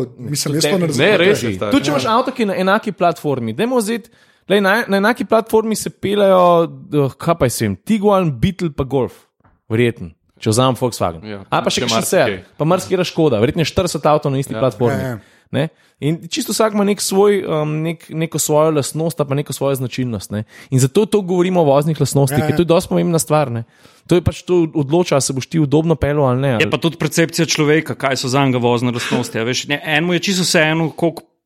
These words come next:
Speaker 4: posreden ali pa neposreden volan ima, ne. Mu je pa pomembno, da ima volan mehek,
Speaker 1: Ja.
Speaker 4: pa da, ker se bo čez luknjo zapeljal, da ga ne bo v hrbtu bolelo, ne. A veš, tako da danes vozne lastnosti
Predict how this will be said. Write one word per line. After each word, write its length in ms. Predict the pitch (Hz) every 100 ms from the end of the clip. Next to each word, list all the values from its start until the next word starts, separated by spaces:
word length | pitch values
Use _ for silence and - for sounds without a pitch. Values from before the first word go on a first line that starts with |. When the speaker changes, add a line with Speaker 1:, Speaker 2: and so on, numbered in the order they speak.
| -
Speaker 4:
posreden 400 | 139 165 160 147
ali 140 | 135
pa 100 | 131
neposreden 600 | 139 139 127 - 135 135
volan 280 | 117 123 123
ima, 200 | 104 101
ne. 160 | 107 123
Mu 200 | 143 147
je 80 | 143
pa 120 | 143
pomembno, 420 | 147 151 156 165
da 80 | 156
ima 100 | 156
volan 300 | 151 156 160
mehek, 480 | 156 151 147 196 - - - - -
Speaker 1:
Ja. 160 | 151
Speaker 4:
pa 80 | 156
da, 140 | 165
ker 120 | 165 160
se 140 | 180
bo 80 | 160
čez 180 | - 151
luknjo 300 | 190 190 180
zapeljal, 400 | 170 170 170 175
da 100 | 165
ga 100 | 165
ne 60 | 165
bo 100 | 170
v 60 |
hrbtu 300 | 160 185 170
bolelo, 400 | 139 120 117 104
ne. 160 | 107 135 _ _ _ _ _ _ -
A 80 |
veš, 320 | 127 127 - - _
tako 180 | - 160
da 240 | 160 156 156 170 165 160 165 190
danes 520 | 160 127 165 220 214
vozne 400 | 175 175 185 214
lastnosti 680 | 208 196 202 208 202 208